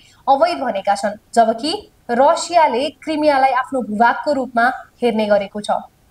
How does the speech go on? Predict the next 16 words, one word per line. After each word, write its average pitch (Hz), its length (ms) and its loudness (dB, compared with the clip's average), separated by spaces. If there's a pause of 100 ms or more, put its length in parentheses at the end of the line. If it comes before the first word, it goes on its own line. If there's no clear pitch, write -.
(180)
सोही 359 320 0
वर्ष 320 280 2
युक्रेनको 311 520 -2 (140)
पूर्वी 359 280 -4
क्षेत्रमा 226 580 0
रसियासँगको 277 840 -2
सम्बन्धमा 262 640 0 (460)
भएका 226 340 2 (120)
पृथकतावादीहरूले 262 1160 0 (220)
लुहान्स 302 500 0 (380)
र 240 160 2
डोनेट्स्क 302 720 -2
प्रान्तहरूमा 247 760 2
विद्रोह 254 400 2
सुरु 208 260 -12
गर्यो। 196 280 -2